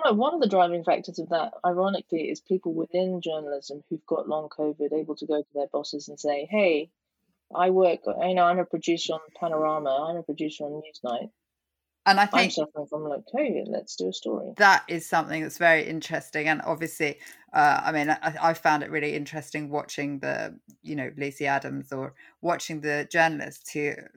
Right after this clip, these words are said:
Speaker 2: like us, who have long covid. It's much more engaging as a long covid sufferer to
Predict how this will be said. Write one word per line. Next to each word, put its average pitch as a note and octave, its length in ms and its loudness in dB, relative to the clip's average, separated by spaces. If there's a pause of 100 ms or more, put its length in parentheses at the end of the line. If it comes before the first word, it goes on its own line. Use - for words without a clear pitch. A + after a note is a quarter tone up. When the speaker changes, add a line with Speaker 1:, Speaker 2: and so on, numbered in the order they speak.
(160)
Speaker 2:
like D#3+ 300 2
us, D3 300 -8
who D3 160 -8
have E3 420 -2
long C#3+ 580 -4
covid. D3 440 -6 (380)
It's F3 220 -6
much - 340 -4
more E3 340 -2 (460)
engaging D#3+ 600 0
as C#3+ 160 -4
a C#3+ 480 -2 (160)
long D3+ 240 -2
covid D#3 420 -4
sufferer D3+ 500 -4
to D3 440 -6